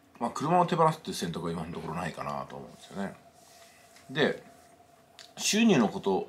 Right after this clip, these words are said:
をやっぱりビジネスに関わることをやってますんでね、振り返ってみると、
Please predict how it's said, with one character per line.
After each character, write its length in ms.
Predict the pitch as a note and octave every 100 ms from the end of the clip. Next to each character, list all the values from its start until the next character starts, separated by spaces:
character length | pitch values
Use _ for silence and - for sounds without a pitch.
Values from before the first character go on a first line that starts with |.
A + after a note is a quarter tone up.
| - A#2
を 160 | G2
や 60 | F#2
っ 20 |
ぱ 140 | G#2+
り 180 | F#2+ E2+ F#2+
ビ 120 | G#2+
ジ 120 | G#2+
ネ 100 | G2+
ス 300 | - D#2+ D2+ E2+
に 140 | F#2
関 140 | F2 F2+
わ 120 | G2+
る 60 | F2+
こ 100 | D#2
と 80 | D#2
を 20 |
や 80 | D2+
っ 40 |
て 80 | E2+
ま 80 | D#2
す 160 | C#2+
ん 40 | C#2
で 60 |
ね、 180 | D#2 - - - -
振 80 | A2+
り 60 |
返 160 | A2+ G2
っ 20 |
て 100 | -
み 80 | D#2
る 80 | C#2+
と、 380 | F2+ D#2+ -